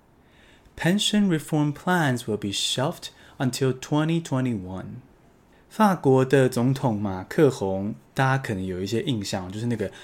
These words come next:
帅帅的、年轻的哦，好像看起来很养眼的男总统。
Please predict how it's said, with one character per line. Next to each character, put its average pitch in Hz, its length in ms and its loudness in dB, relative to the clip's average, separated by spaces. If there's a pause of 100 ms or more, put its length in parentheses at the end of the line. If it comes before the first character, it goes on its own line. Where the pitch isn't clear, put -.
(100)
帅 160 280 0
帅 131 320 0
的、 95 100 0
年 98 300 -4
轻 147 280 -4
的 104 200 -2 (280)
哦， 101 100 -8
好 101 100 -6
像 120 120 0
看 139 140 0
起 123 100 -4
来 98 60 -6
很 92 80 -6
养 95 200 -6
眼 113 120 -2
的 101 60 -6
男 95 240 -8
总 95 220 -10
统。 - 160 -14